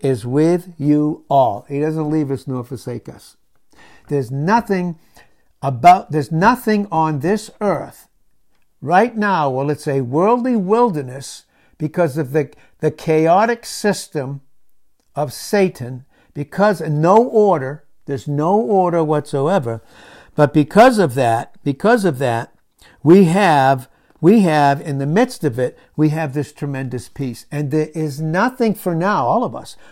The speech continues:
on this earth, in this worldly system. See, the earth is the Lord's. Psalm twenty-four, verse one, the physical earth. But right now, there's a system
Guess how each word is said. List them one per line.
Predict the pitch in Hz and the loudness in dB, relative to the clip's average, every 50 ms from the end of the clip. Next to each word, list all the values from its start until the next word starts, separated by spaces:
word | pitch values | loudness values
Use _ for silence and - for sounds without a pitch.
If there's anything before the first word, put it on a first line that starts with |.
| _ - | _ -8
on | 143 143 151 156 147 | -4 -4 -2 -2 0
this | 135 196 247 269 254 - - - | 2 2 2 0 -2 -6 -10 -4
earth, | 233 233 220 165 131 110 - - | -2 0 0 0 -2 -6 -10 -10
in | 156 139 139 | -10 -8 -8
this | 135 131 120 - | -8 -10 -12 -12
worldly | - 131 139 170 208 233 240 226 240 226 | -8 -4 -4 -2 -2 -2 -2 -2 -4 -4
system. | - - - - - 226 - - - - 131 120 | -6 -8 -10 -4 -2 -2 -2 -2 -4 -12 -12 -10
See, | 113 - 175 175 | -8 -4 -4 -2
the | 170 156 180 175 - | -2 -2 -4 -4 -2
earth | - 175 190 220 233 226 - | -2 0 0 0 0 0 -2
is | 214 214 208 | -4 -4 -4
the | - 240 240 | -4 -4 -4
Lord's. | 226 190 147 135 131 139 165 160 - - - _ _ _ _ _ _ _ _ _ _ _ _ _ _ _ | -2 0 0 0 0 -2 -2 -6 -10 -18 -20 _ _ _ _ _ _ _ _ _ _ _ _ _ _ _
Psalm | _ - - 127 123 127 127 | _ -14 -12 -10 -10 -10 -10
twenty-four, | - - 139 131 147 165 165 - - 175 175 180 | -10 -10 -8 -6 -6 -6 -6 -4 -4 -2 -2 -2
verse | 165 165 180 190 185 - | -2 -2 -2 -2 -4 -6
one, | - 135 123 | -8 -8 -8
the | 120 117 | -8 -10
physical | - - 139 131 139 156 160 190 185 | -10 -8 -8 -6 -6 -6 -8 -8 -4
earth. | 139 135 139 - - - - | -4 -4 -4 -4 -8 -10 -6
But | - 151 | -4 -2
right | 160 180 185 196 202 | 0 2 0 0 0
now, | 196 196 196 196 185 | -2 -4 -2 -2 -2
there's | 156 165 151 - | -2 -4 -6 -8
a | 160 147 | -10 -12
system | - - - 208 214 214 - - - 123 117 123 120 | -12 -6 -4 -4 -4 -4 -6 -10 -10 -10 -8 -10 -12